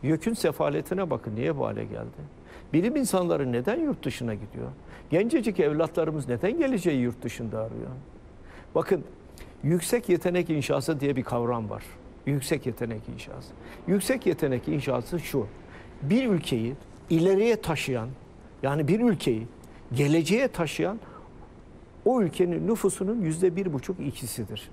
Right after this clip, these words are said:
Yani üstün zekalılardan oluşur. Dünya bu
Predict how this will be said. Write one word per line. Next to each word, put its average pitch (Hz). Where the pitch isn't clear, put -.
Yani 170
üstün 196
zekalılardan 113
oluşur. 113
Dünya 214
bu 202